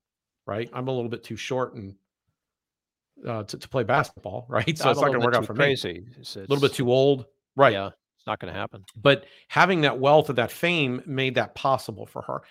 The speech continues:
Speaker 1: And that's how political decision making works. If you want your person to get to the front of that line, you have to do the things to make that story painful to the politicians and rewarding if they act on it.
Speaker 2: So this leads right into the next thing, which is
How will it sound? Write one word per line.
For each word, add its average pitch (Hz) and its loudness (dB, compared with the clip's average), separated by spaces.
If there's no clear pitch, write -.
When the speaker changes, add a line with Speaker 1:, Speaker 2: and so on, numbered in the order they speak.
Speaker 1:
And 123 2
that's 156 4
how 139 2
political 131 0
decision 117 -4
making 113 -4
works. 131 0
If 123 -12
you 151 -4
want 151 2
your 147 0
person 139 -2
to 120 -10
get 123 -6
to - -12
the 113 -10
front 127 -2
of 110 -6
that 123 -2
line, 123 -2
you 131 -2
have 131 -2
to 131 -10
do 123 -6
the 113 -10
things 127 -8
to - -18
make 113 -8
that 107 -6
story 117 -2
painful 165 0
to - -20
the 113 -16
politicians 107 -6
and 131 -4
rewarding 131 4
if 147 4
they 135 4
act 156 2
on - -10
it. - -20
Speaker 2:
So - -2
this 175 -2
leads 170 -2
right 156 8
into 156 -2
the 113 -4
next 151 2
thing, 104 -2
which 131 -2
is 120 -6